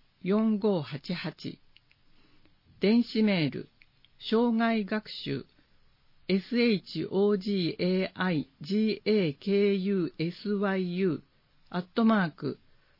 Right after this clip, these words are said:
タウンドットアイカワドットカナガワドットジェーピー。イーハイフン神奈川電子申請システムのキューアールコードがあります。手打ちそば教室、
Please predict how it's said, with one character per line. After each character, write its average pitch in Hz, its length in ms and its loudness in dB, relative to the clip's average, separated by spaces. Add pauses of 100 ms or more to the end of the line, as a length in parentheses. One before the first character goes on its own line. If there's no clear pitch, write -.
タ 226 160 2
ウ 202 100 2
ン 143 220 -4
ド 175 160 -2
ッ 165 60 -6 (140)
ト 180 260 -2
ア 202 120 0
イ 202 80 0
カ 160 180 -6
ワ 139 240 -8
ド 160 140 -6
ッ 170 60 -10 (140)
ト - 240 -2
カ 175 140 -4
ナ 208 140 0
ガ 170 160 0
ワ 139 240 -6
ド 160 160 -8
ッ 156 40 -10 (120)
ト 180 220 -4
ジ 156 160 -8
ェ 170 140 -2
ー 151 40 -18 (100)
ピ 143 300 -6 (1300)
ー。 208 40 4
イ 240 200 4
ー - 20 -
ハ 233 220 -2
イ 226 100 0
フ 180 180 -6
ン 147 140 0
神 156 160 -6
奈 202 260 0
川 139 140 -2
電 185 220 0
子 220 180 -4
申 220 300 -4
請 208 280 0
シ 220 200 -4
ス - 120 -14
テ 170 120 -2
ム 147 140 0
の 131 200 -6 (100)
キ - 140 -4
ュ 196 140 2
ー 190 100 0
ア - 20 -2
ー 185 40 -2
ル 175 100 -6
コ 170 160 -4
ー 165 60 -4
ド 151 100 -4
が 165 160 -4
あ 143 80 -2
り 135 120 -2
ま 123 140 -6
す。 - 60 -16 (3000)
手 202 160 2
打 247 100 2
ち 262 180 -4
そ 247 140 0
ば 233 140 0
教 214 260 2
室、 - 400 -8